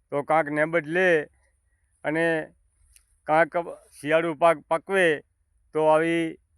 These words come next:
તમારા પાસે અપેક્ષા રાખું છું સરકાર પાસે.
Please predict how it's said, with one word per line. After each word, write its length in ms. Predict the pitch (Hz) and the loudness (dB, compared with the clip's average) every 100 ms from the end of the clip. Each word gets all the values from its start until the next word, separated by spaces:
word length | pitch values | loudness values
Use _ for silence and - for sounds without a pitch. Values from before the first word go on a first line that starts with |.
| _ | _
તમારા 300 | 147 160 160 | -2 0 0
પાસે 500 | 147 165 160 170 175 - _ _ _ _ _ | 2 0 2 2 0 -6 _ _ _ _ _
અપેક્ષા 460 | 123 175 170 196 180 | -8 -8 -2 2 4
રાખું 360 | 170 151 160 | 4 0 -6
છું 180 | 151 151 - _ _ _ _ _ _ _ _ _ _ | -6 -8 -12 _ _ _ _ _ _ _ _ _ _
સરકાર 360 | 139 170 165 151 | -4 2 2 2
પાસે. 440 | 156 143 139 | 0 0 -2